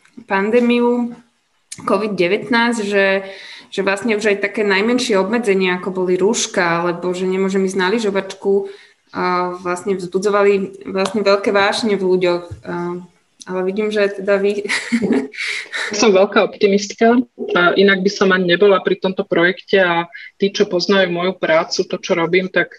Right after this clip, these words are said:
Speaker 2: vedia, že som sa často pustila do projektov, o ktorých veľa ľudí hovorilo, že to sa nikdy nepodarí,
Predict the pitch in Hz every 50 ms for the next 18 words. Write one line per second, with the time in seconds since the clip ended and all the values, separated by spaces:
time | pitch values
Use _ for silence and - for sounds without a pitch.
0 | _ - - - - _ _ 180 185 180 190 196 190 180 180 - - 180 - -
1 | 180 - 180 180 - - - 190 - - 175 - - 190 185 170 165 170 165 -
2 | 190 185 185 - - - 190 175 - 165 - - - - 175 180 180 170 170 160
3 | 175 175 180 180 175 170 170 165 185 180 175 165 170 170 170 170 170 170 170 165
4 | 170 160 - - - - - 165 156 160 160 165 170 160 156 156 156 156 156 165
5 | 160 160 160 156 160 160 165 165